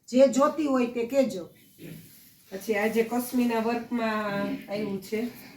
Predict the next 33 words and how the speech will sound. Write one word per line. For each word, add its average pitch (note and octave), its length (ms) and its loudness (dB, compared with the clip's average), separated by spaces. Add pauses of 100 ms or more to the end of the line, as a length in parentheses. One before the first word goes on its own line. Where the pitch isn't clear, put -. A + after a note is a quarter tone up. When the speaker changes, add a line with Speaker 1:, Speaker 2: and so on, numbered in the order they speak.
(500)
Speaker 1:
કશ્મીરના, F4+ 540 -8
હા, F#4+ 200 -6
એ F#4+ 340 -2
નવું G3 320 -10
સરસ F#3+ 360 -10
આવ્યું D#3+ 260 -12
છે, - 180 -14
બહુ F3 440 -8
મસ્ત F3+ 220 -12
આવ્યું D#3 340 -14
જો. F3+ 140 -16 (1000)
ને F3+ 160 -10
એકદમ F3+ 300 -8
કાપડ F3+ 460 -16
તો F3+ 120 -16
બહુ F#3 360 -8
મસ્ત D#3+ 140 -14
છે. - 120 -18
Speaker 2:
મસ્ત F3 340 -10
આવે. E3+ 360 -10 (1000)
કશ્મીરના E3 520 -10
વર્કમાં. E3 540 -12
બ્લાઉઝ F#3+ 420 -2
એ G3 40 -6
બહુ F#3+ 220 -2
સરસ G3 400 -8
આવે. F#3+ 220 -4
Speaker 1:
હમ, F#3+ 280 -8
હમ. G3 240 -8
Speaker 2:
ને F#3 180 -8
એના F#3+ 160 -4 (100)
કલર G#3 320 0
એ G3 180 -4